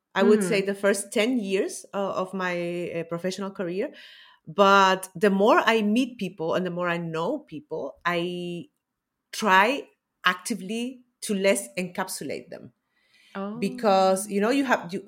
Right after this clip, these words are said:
Speaker 1: you have first impressions and, like, I, I can tell that you are like that, like that, like that from what I see.
Speaker 2: Mm-hmm.
Speaker 1: But then the more I know you, the more
Speaker 2: Mm-hmm.
Speaker 1: surprised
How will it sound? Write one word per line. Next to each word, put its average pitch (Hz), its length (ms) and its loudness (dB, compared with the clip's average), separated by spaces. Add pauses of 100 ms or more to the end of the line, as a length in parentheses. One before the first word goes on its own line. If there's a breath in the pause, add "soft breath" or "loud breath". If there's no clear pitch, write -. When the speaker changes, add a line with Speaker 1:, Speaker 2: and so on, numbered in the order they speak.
(240)
Speaker 1:
you 180 100 -6
have 185 140 -6
first 180 260 -2
impressions 208 640 -2
and, 170 100 -2
like, 156 240 -2
I, 165 220 -4
I - 20 -4
can 165 260 -8
tell 175 280 -2
that 160 180 -6
you 143 80 -6
are 117 100 -4
like 117 240 -8
that, 175 240 0
like 110 180 -10
that, 151 140 -6
like 127 200 -8
that 151 240 -4
from 135 380 -8
what 143 180 -6
I 135 80 -4
see. 175 500 -6 (280 soft breath)
Speaker 2:
Mm-hmm. 180 340 -4
Speaker 1:
But 185 160 -2
then 208 240 0
the 214 80 2
more 208 240 0
I 269 100 2
know 233 260 2
you, 185 440 -4 (140)
the 185 100 -4
more 202 240 0
Speaker 2:
Mm-hmm. 170 300 -8 (440)
Speaker 1:
surprised 208 880 2